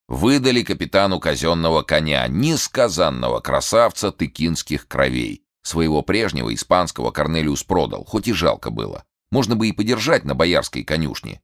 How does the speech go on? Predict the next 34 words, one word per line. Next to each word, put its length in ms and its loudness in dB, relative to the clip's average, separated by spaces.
Зерно 380 0
не 100 -2
свое 380 0
и 80 2
уход 480 0
дармовой. 640 0
Но 260 2
нечего 520 0
коню 340 0
без 320 -2
дела 320 0
бока 480 0
наедать. 580 -6
Продал 440 4
Воронова 520 4
рейтерскому 640 0
майору 420 2
Люку 300 2
Шарпантьеру 840 0
с 120 -4
выгодой 600 0
за 220 0
тридцать 420 -4
два 160 4
рубля 320 2
с 60 -4
полтиной. 680 -4
Рейтер, 480 2
хоть 240 -4
званием 480 2
и 40 -2
годами 360 0
был 240 -6
старше, 520 0